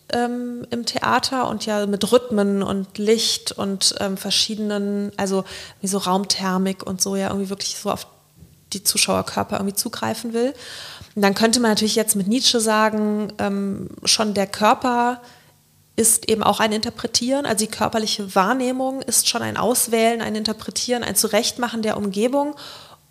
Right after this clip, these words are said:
Und insofern sind wir über die Körper ohnehin schon produktiv. Und das ist ein Wissen, das es bei Artaud gibt, denke ich. Also darauf baut das auf. Ähm, aber natürlich ist das ja <laughs> was anderes, als zu sagen,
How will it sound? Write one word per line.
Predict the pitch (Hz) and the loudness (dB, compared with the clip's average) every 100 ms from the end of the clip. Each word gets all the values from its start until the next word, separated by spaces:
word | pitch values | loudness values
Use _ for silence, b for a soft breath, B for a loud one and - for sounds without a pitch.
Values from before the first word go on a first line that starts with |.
| _ | _
Und | 208 220 208 | -2 0 0
insofern | 208 233 240 220 | 2 2 4 2
sind | 214 220 | 2 2
wir | 214 | 4
über | 254 | 2
die | 214 | 2
Körper | - 202 247 240 | 0 2 2 2
ohnehin | 214 202 202 320 | 2 2 0 0
schon | - 240 | 0 -2
produktiv. | - 196 - - 294 - - - B B B B - | -4 -4 -4 -2 0 0 -4 -18 B B B B -6
Und | 220 | -2
das | 220 | 2
ist | 220 | 2
ein | 220 208 | 2 4
Wissen, | 226 - 262 247 226 - - | 4 6 4 0 -6 -12 -6
das | 214 - | 0 2
es | |
bei | - 202 | 2 -2
Artaud | - - 208 208 | -2 -4 -4 -4
gibt, | - 294 - - - - | -4 -4 -4 -8 -6 -6
denke | 269 349 | -4 -2
ich. | 403 - - | -4 -6 -8
Also | 202 196 | -10 -8
darauf | 196 196 - _ _ _ _ - | -8 -10 -12 _ _ _ _ -4
baut | - 202 202 | -2 -2 -4
das | 190 - - | -2 0 0
auf. | 185 277 - - B B B B B B B - | 0 -2 -4 -16 B B B B B B B -8
Ähm, | 220 220 220 220 - | -4 -2 -2 -6 -6
aber | - 220 220 226 214 - | 0 4 4 4 0 -2
natürlich | 226 226 247 233 | -2 0 0 0
ist | 247 | 0
das | 247 - | 0 2
ja | 220 214 | 0 0
<laughs> | 202 | 0
was | - - | 0 2
anderes, | 262 285 214 220 - | 2 2 2 0 2
als | 220 - - | 0 0 0
zu | |
sagen, | 202 202 214 220 220 226 | 2 4 4 2 0 -2